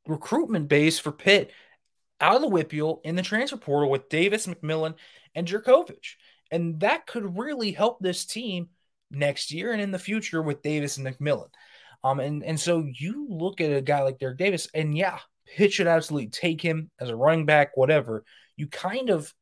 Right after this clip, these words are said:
you take that athletic talent that Derek Davis has, and you can find a spot for him on the field.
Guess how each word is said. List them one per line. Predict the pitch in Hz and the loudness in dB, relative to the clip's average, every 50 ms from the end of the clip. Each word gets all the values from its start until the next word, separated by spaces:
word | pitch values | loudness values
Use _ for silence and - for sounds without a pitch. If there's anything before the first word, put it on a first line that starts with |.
| _ _ _ _ _ _ _ _ _ _ _ _ _ _ _ _ _ _ - 147 | _ _ _ _ _ _ _ _ _ _ _ _ _ _ _ _ _ _ -10 -6
you | 147 175 196 | -6 -4 -4
take | 180 - - - 269 330 330 - | -6 -8 -4 0 0 0 2 2
that | 240 220 202 | 2 2 2
athletic | 185 175 175 - 175 185 160 - | 2 0 0 4 6 6 6 6
talent | - - 156 147 143 131 - | 4 2 2 2 2 2 2
that | - 127 123 - - _ _ _ _ _ _ _ _ | 2 2 2 2 0 _ _ _ _ _ _ _ _
Derek | - 147 143 135 | -2 -2 0 0
Davis | 147 139 127 127 - | -2 -4 -4 -4 -2
has, | - 139 131 127 120 | 0 2 2 2 0
and | 131 131 | 0 -4
you | 139 | -6
can | 143 - 135 123 | -6 -6 -8 -6
find | - - 135 120 110 104 | -2 -2 -2 0 -2 -4
a | |
spot | 104 - - 113 110 - | -8 -6 -4 -4 -4 -4
for | - 117 | -8 -12
him | 107 - - | -12 -12 -16
on | - | -20
the | - | -20
field. | - - - - | -18 -16 -16 -16